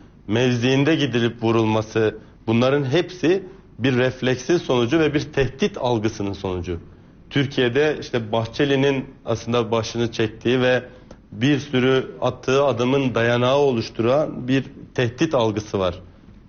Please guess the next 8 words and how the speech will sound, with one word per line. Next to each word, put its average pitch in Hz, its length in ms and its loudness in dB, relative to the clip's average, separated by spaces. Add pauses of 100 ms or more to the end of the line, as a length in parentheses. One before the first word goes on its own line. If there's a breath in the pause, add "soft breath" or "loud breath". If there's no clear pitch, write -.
(100)
Jeopolitik 120 920 -2
risk, 127 380 -4
dış 131 200 0
kaynaklı 117 540 0
risk, 113 220 -6
Suriye 131 420 2
üzerinden 120 540 0 (340 loud breath)
Türkiye'yi, 123 720 2